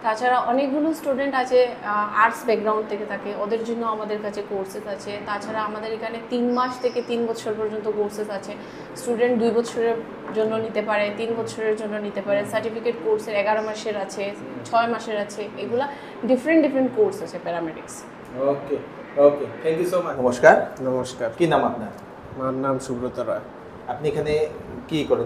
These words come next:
Speaker 2: কো-, কি পোস্টে আছেন?
Speaker 3: আমি এখানে একাডেমিক কাউন্সিলর হিসেবে আছি।
Speaker 2: আচ্ছা, তো আপনি বলে দিন, এখানে যে ছাত্রছাত্রীরা, একটা আমি শুনলাম যে internship, সেই ইন্টার্নশিপটা কিভাবে করা হয়?
Speaker 3: এখানে আমাদের ষোলো মাস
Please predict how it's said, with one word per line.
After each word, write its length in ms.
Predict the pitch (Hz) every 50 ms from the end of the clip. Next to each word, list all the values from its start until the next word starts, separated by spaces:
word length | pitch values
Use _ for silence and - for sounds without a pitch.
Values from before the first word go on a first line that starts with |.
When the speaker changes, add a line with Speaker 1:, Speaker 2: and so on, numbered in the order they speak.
| - -
Speaker 2:
কো-, 260 | 139 135 - - -
কি 100 | 170 156 135
পোস্টে 320 | 139 123 - - - 113
আছেন? 240 | 110 - - 123 113 110 -
Speaker 3:
আমি 280 | 131 135 139 143 147 151
এখানে 540 | 139 - 147 147 147 151 147 151 151 147 147 - - - -
একাডেমিক 460 | 143 139 143 143 143 147 151 147 131
কাউন্সিলর 460 | - 127 123 120 117 - 127 139 131
হিসেবে 380 | 127 123 117 131 127 120 123 117
আছি। 300 | 110 107 - - 139 170 - - - - 113
Speaker 2:
আচ্ছা, 300 | 113 113 - - 117 104 - - - - - - - -
তো 60 | -
আপনি 180 | 151 151 175 175
বলে 200 | 156 160 160 175
দিন, 160 | 180 202 196 -
এখানে 240 | 139 - 160 160 165
যে 100 | 165 165
ছাত্রছাত্রীরা, 680 | - 156 139 131 147 147 151 151 - 147 160 156 151
একটা 260 | 156 - - - 156
আমি 140 | 143 143 143 -
শুনলাম 240 | - 143 139 143 143
যে 80 | 139 143
internship, 500 | 143 143 139 131 143 143 139 - 135 120 - - -
সেই 120 | 151 151
ইন্টার্নশিপটা 600 | 147 143 156 156 156 - - 160 147 - - 147
কিভাবে 320 | - - 131 131 127 120
করা 180 | 107 113 110 110
হয়? 840 | - - 107 - - - - - - - - - - - - 135
Speaker 3:
এখানে 240 | 127 135 143 143 147
আমাদের 520 | 143 143 139 139 139 139 147 143 143 - - - - - -
ষোলো 320 | - - 135 127 135 139 135
মাস 260 | 139 143 143 139 -